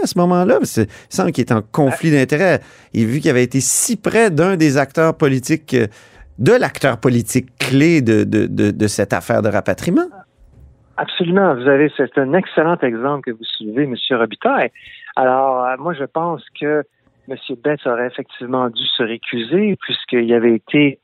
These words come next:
Speaker 2: euh, dans le passé, euh, si proche de Monsieur Trudeau sur cette question. Je pense que, je pense que ça aurait été la moindre, la moindre des choses, euh, par rapport à, au, à ce jugement, à ce renvoi du, du vingt-huit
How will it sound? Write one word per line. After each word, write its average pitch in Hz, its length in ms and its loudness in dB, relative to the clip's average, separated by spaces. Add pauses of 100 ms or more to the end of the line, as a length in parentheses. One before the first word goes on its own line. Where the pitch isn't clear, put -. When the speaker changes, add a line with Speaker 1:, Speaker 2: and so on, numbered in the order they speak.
(400)
Speaker 2:
euh, 113 500 0 (200)
dans 135 160 2
le 135 80 2
passé, 127 880 -4
euh, 76 480 -6 (200)
si - 80 -20
proche 147 320 -2
de 131 100 -2
Monsieur 123 280 -6
Trudeau 127 360 -6
sur - 160 -10
cette - 200 -8
question. 226 520 -2
Je 185 80 -4
pense 170 140 0
que, 156 100 -4
je - 320 -8
pense 156 160 -2
que - 100 -10
ça 123 200 -2
aurait 117 160 2
été 147 180 -4
la 135 100 0
moindre, 120 480 -2 (500)
la 123 60 -6
moindre 127 340 0
des 110 200 -2
choses, 135 500 2
euh, 110 400 2
par 110 140 -4
rapport 120 480 -2
à, - 440 -4 (640)
au, 135 160 2
à 131 140 0
ce 139 160 0
jugement, 123 520 -4 (400)
à 139 80 -6 (100)
ce 139 60 0
renvoi 120 640 0
du, 110 160 -14
du 107 180 -14
vingt-huit 117 340 -4